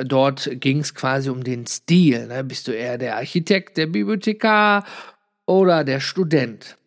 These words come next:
Und eins darf man nicht vergessen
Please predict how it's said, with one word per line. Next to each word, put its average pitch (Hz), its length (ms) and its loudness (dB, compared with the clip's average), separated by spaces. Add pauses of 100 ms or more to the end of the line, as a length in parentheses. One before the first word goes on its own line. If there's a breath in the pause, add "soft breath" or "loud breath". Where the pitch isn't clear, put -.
(440 loud breath)
Und 156 460 0 (200)
eins 214 280 0
darf 285 160 2
man 262 140 -2
nicht 254 120 -4
vergessen 196 680 -2